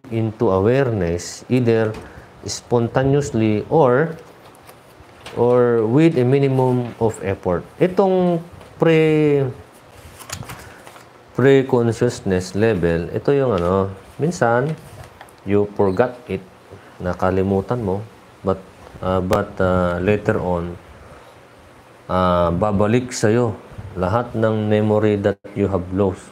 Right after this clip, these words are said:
that you have lost, or, or, or may mga bagay na minsan na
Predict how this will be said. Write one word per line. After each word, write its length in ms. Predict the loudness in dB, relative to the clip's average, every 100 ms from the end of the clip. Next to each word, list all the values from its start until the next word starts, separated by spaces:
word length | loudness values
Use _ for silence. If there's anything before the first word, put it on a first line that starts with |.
| -6
that 160 | -6 -4
you 80 | -4
have 160 | -4 -2
lost, 320 | -4 -4 -6
or, 320 | -2 0 0 -6 -20 -6
or, 320 | 2 4 4 -2 -12 -20 -20 -20 -20 -20 -20 -8
or 220 | 0 2 2 2 2 0 0 0
may 80 |
mga 240 | 2 2 0 2
bagay 400 | 2 2 2 2
na 400 | 2 2 2 2
minsan 560 | 0 -2 -2 -2
na 80 | -2